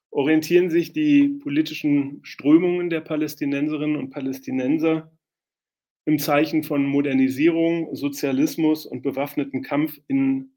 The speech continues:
diese Richtung und gründen dann in den neunzehnhundertsechziger Jahren die P L O, Englisch Palestine, Palestine Liberation Organization.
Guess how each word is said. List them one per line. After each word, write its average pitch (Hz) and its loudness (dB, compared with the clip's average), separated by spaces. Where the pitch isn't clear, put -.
diese 160 0
Richtung 180 -2
und 147 2
gründen 160 2
dann 151 2
in 135 0
den 139 2
neunzehnhundertsechziger 139 -2
Jahren 135 0
die 123 -4
P 139 0
L 131 0
O, 147 0
Englisch 143 -2
Palestine, 147 -2
Palestine 135 -2
Liberation 135 0
Organization. 117 -10